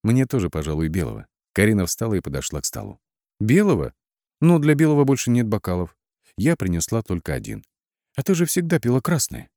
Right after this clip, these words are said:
Всегда? Интересный вывод, учитывая, что мы пили вместе только пару раз.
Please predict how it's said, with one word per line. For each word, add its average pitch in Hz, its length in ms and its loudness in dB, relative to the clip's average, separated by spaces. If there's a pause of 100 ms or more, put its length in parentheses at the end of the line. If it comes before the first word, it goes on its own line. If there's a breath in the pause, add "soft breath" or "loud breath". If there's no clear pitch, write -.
(460)
Всегда? 143 560 2 (380)
Интересный 123 600 2
вывод, 85 320 -2 (280)
учитывая, 101 520 2
что - 240 -2
мы 127 180 2
пили 82 280 -2
вместе 104 420 -2
только 90 320 -2
пару 82 280 -2
раз. 67 280 -6